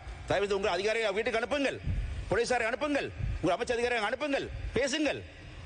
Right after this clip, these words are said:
தங்களது பிள்ளையை இழந்தவர்கள் தான் துன்பம் தெரியும், துயரம் தெரியும், கஷ்டம் தெரியும். ஆ, எனக்கும் பிள்ளைங்க இருக்கிறது தெரியும், எனக்கு, உங்களுக்கு இருக்க வேண்டும் என்று நினைக்கிறேன், தெரியும். ஆகவே அப்படி சொல்லாதீர்கள்.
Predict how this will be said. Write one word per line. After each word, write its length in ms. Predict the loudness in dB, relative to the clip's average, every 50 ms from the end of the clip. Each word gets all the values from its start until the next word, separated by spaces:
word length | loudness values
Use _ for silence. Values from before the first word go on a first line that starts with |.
| -12 -12 -6 -2
தங்களது 340 | -2 0 0 2 0 0 -2 0
பிள்ளையை 280 | 0 2 2 2 2 4
இழந்தவர்கள் 440 | 2 2 2 2 2 2 4 4 2
தான் 140 | 2 2 2
துன்பம் 220 | 2 2 2 2 0
தெரியும், 200 | 0 0 0 2 2
துயரம் 200 | 4 4 4 2
தெரியும், 180 | 0 0 0
கஷ்டம் 220 | 0 0 0 0 0
தெரியும். 260 | 0 0 -2 -2 -4 -8 -14 -16 -8 -2 0
ஆ, 80 | 0 2 2
எனக்கும் 240 | 0 -2 -2 -2 -2
பிள்ளைங்க 200 | 0 0 0 0 0
இருக்கிறது 260 | 0 -2 0 0 0
தெரியும், 180 | 0 0 0
எனக்கு, 280 | 0 0 0 -2 -2 0
உங்களுக்கு 260 | 0 0 2 0 0
இருக்க 140 | 0 0 0
வேண்டும் 180 | 0 0 0 0
என்று 80 | 0
நினைக்கிறேன், 280 | 0 0 0 -2 -2 -6 -4
தெரியும். 280 | -2 0 0 0 0 0
ஆகவே 280 | -2 0 2 2 2 2 0 -2
அப்படி 200 | -2 -2 0 0
சொல்லாதீர்கள். 440 | 2 2 2 2 2 0 0 -2